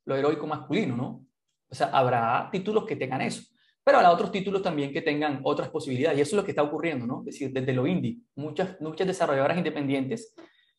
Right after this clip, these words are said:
eh, apuestan por eso, ¿no? Es decir, eh, superar, que, que no es, no es la única forma, ¿ya? O sea, no es la única forma. Y a medida que se vayan produciendo contenidos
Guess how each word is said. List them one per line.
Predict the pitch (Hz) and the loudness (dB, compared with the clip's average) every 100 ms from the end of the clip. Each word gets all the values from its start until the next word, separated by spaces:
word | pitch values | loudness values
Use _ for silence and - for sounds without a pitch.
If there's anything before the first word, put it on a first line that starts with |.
| _ | _
eh, | 139 139 131 127 117 113 - _ _ _ | 2 4 4 2 0 -4 -10 _ _ _
apuestan | 143 131 208 185 135 | -4 2 2 2 2
por | 165 | 2
eso, | 214 - | 2 0
¿no? | 135 | -4
Es | 127 | -4
decir, | 127 131 - - - - | -4 -4 -4 -10 -20 -12
eh, | 135 | -10
superar, | 131 156 147 139 180 185 | -6 -2 2 4 2 -2
que, | - - | -8 0
que | 185 | 2
no | |
es, | 208 - | 2 0
no | 202 233 | 0 2
es | 233 - - | 0 -6 -2
la | 247 247 | 2 4
única | 247 233 - | 2 0 -4
forma, | - 175 139 123 117 - _ _ _ _ 135 | -6 -4 -4 -6 -10 -14 _ _ _ _ -4
¿ya? | - | -2
O | 151 | -2
sea, | - | -4
no | |
es | 202 | 2
la | 220 | 2
única | 214 185 | 2 0
forma. | - 165 127 123 - - - _ _ - | 0 0 -2 -10 -18 -20 -20 _ _ -2
Y | 214 214 214 - _ | 0 0 -4 -16 _
a | 185 | 0
medida | 196 185 254 311 262 | 2 2 2 2 2
que | 220 | 0
se | - 175 147 | 0 -4 0
vayan | 165 190 226 233 - | 0 2 0 -2 -6
produciendo | 190 175 165 190 190 180 151 | -4 -4 -4 -4 -4 -2 -2
contenidos | 170 170 185 170 175 131 131 - | -2 -2 -2 -2 -2 -2 -4 -8